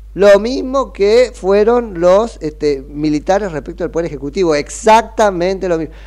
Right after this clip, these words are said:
No, Nico, pero tal co-, exactamente lo mismo. ¿Sí?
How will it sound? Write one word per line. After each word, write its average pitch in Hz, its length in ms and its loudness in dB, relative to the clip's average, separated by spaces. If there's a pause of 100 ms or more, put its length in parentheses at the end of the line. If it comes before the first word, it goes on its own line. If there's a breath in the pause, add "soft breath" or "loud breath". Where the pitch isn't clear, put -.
(120)
No, 240 220 -2
Nico, 202 420 -4
pero 175 180 -4
tal 180 220 0
co-, 247 140 -2
exactamente 202 1600 0
lo 160 100 0
mismo. 113 480 -8 (1300 soft breath)
¿Sí? 170 380 -6